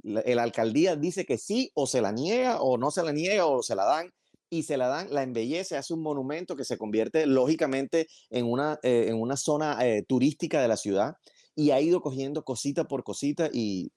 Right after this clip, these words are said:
y, ah, Bar-, Barranquilla sin él hoy en día no sería la misma. Esa es la pura realidad.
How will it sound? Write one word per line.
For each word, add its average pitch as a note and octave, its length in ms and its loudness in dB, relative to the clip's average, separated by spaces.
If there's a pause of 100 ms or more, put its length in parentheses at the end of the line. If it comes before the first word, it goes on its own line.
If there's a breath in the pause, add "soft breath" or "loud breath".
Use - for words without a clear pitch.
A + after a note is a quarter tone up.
(160)
y, G2+ 260 2
ah, F#2 360 0
Bar-, A2 520 0
Barranquilla D3+ 720 2 (180 soft breath)
sin D3+ 320 0
él F#3 220 2
hoy D3+ 180 2
en D3 100 -2
día D3 160 0
no B2+ 100 -4
sería G#2+ 220 -2
la F#2+ 80 -2
misma. E2+ 220 -12 (120)
Esa C#3+ 180 -4
es C3+ 40 0
la A#2+ 100 -4
pura A2 160 -4
realidad. E2 320 -10